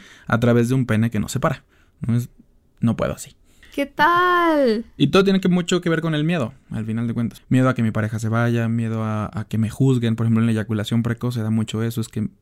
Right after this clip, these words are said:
Speaker 1: "¿qué van a decir?". Está bien interesante que me he topado con muchos pacientes menores de veinticinco años que llegan por eyaculación precoz.
Speaker 2: Sí, ya,
Speaker 1: Desde
Speaker 2: ya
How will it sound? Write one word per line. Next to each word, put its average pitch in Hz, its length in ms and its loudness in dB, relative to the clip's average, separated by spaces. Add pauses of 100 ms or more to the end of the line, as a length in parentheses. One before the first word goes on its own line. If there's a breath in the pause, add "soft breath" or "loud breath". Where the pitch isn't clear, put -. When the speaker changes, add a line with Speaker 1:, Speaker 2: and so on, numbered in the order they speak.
Speaker 1:
"¿qué 117 100 -2
van 110 140 2
a 104 40 -4
decir?". 117 380 -2 (480 soft breath)
Está - 120 2
bien 147 120 6
interesante 123 420 0
que 131 80 -6
me 117 100 -2
he - 40 -2
topado 120 400 -2
con 110 320 -2 (100)
muchos 151 380 0
pacientes 131 380 0
menores 120 340 0
de 123 80 -2
veinticinco 113 640 -2
años 175 460 -2 (520)
que 123 140 2
llegan 117 320 2
por 113 160 -4
eyaculación 107 480 -4
precoz. - 420 -8 (600 soft breath)
Speaker 2:
Sí, 415 180 0
ya, 330 160 0
Speaker 1:
Desde - 140 -4
Speaker 2:
ya 427 80 0